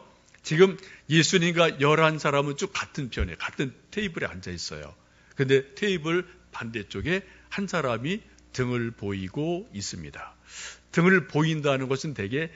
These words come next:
배신한다는 그러한 또 의미도 있지 않습니까? 그래서 이 화가가, 가룟 유다가 배신을 했기 때문에 등을 보이면서, 아, 따로 떨어져 있다. 이런 것을 저 그림 속에서 표현을 하고 있습니다.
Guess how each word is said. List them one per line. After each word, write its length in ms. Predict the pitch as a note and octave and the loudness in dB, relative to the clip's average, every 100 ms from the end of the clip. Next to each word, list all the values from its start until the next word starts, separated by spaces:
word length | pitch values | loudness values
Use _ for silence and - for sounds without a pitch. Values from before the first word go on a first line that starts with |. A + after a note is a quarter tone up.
| - - | -18 -10
배신한다는 1300 | G2+ G2 - B2+ A2+ E2+ D#2 - - D#3 D#3+ E3 G3+ | -6 -4 -2 -2 -2 -6 -10 -16 -10 -8 -4 -6 -6
그러한 280 | A2+ C#3 F3 | -4 -4 -4
또 120 | B2 | -6
의미도 320 | G#2 F2 B2+ | -6 -6 -8
있지 180 | G2 - | -8 -10
않습니까? 640 | G2+ - F#2+ D#2+ F2+ E3+ - - | -10 -8 -10 -8 -4 -4 -6 -8
그래서 180 | - B2 | -4 -2
이 20 | |
화가가, 520 | - E3+ C3 C3 E3+ - - - | 0 -2 0 2 2 0 -20 -14
가룟 400 | - - C#3+ D#3+ | -8 -2 0 2
유다가 460 | C#3+ G#2+ G#2 C3+ - - - - | 2 0 0 0 0 -8 -20 -12
배신을 440 | G#2 F#2+ D3 E3 | -10 -4 0 2
했기 240 | A#2+ - | 0 -2
때문에 460 | C3 C3 F2 D#2 B2+ - - - | -4 -4 -6 -10 -12 -14 -20 -12
등을 300 | A2 B2 D3 | -4 -2 -2
보이면서, 800 | B2 G#2+ F#2+ D#2+ C#2 B2 B2+ E2+ - - | -2 -4 -4 -8 -8 -4 -4 -6 -16 -20
아, 100 | - D#2 | -18 -12
따로 360 | C#3 B2+ E3 F#3+ - | -6 -2 -2 -4 -8
떨어져 380 | E3+ D#3+ D3+ A#2 | -8 -6 -6 -8
있다. 440 | E2 - E2+ D2+ - - | -8 -10 -12 -12 -14 -8
이런 260 | G2+ A#2+ | -6 -6
것을 400 | B2+ F#2 A#2 G3 - - - - | -6 -4 -2 -2 -4 -20 -20 -12
저 140 | D#2+ | -12
그림 260 | - G#2+ A2 | -8 -6 -6
속에서 580 | A#2 F#2+ E2+ C3 E3 - - - - | -6 -6 -4 -2 -2 -4 -16 -14 -4
표현을 420 | F3 D#3+ C3+ G2+ | 0 0 0 -4
하고 420 | E2 E2 A2+ D3+ - | -6 -4 -4 -4 -6
있습니다. 560 | G#2 G2+ D2 C#2 - | -10 -10 -14 -14 -18